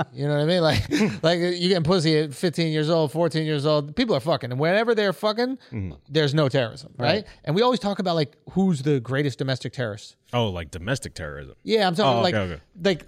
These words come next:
Speaker 1: th-, like, there
Speaker 3: Dude's
Speaker 1: was
Speaker 3: not
Speaker 1: terror-
Speaker 3: getting pussy.
Speaker 1: Say what?
Speaker 3: Dude's not getting pussy.
Speaker 1: Dude's
Speaker 3: Yeah.
Speaker 1: not getting pussy, right? And that shit ain't happening in the Middle East. Motherfuckers not getting any pussy.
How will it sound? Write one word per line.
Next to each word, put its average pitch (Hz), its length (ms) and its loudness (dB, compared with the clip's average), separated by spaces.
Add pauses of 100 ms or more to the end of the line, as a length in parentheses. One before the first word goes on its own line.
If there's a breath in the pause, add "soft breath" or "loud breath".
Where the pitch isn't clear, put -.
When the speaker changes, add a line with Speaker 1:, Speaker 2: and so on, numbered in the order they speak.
(120)
Speaker 1:
th-, 208 120 2
like, 190 140 0
there 220 120 4
Speaker 3:
Dude's 202 80 6
Speaker 1:
was 196 100 4
Speaker 3:
not 196 80 6
Speaker 1:
terror- 185 100 2
Speaker 3:
getting 170 180 4
pussy. 123 400 2
Speaker 1:
Say 151 200 2
what? 175 260 2
Speaker 3:
Dude's 143 220 6
not 135 160 4
getting 117 180 0
pussy. 104 220 -2
Speaker 1:
Dude's 147 120 0
Speaker 3:
Yeah. 165 60 4
Speaker 1:
not 156 80 4
getting 180 220 2
pussy, 220 260 0
right? 156 240 0
And 147 120 -4
that 147 120 0
shit 156 140 -4
ain't 143 120 0
happening 147 280 0
in 143 60 -4
the 151 60 -2
Middle 160 220 0
East. 131 280 -6 (260)
Motherfuckers 123 300 -2
not 127 120 -4
getting 120 200 -4
any 143 180 -4
pussy. 135 360 -4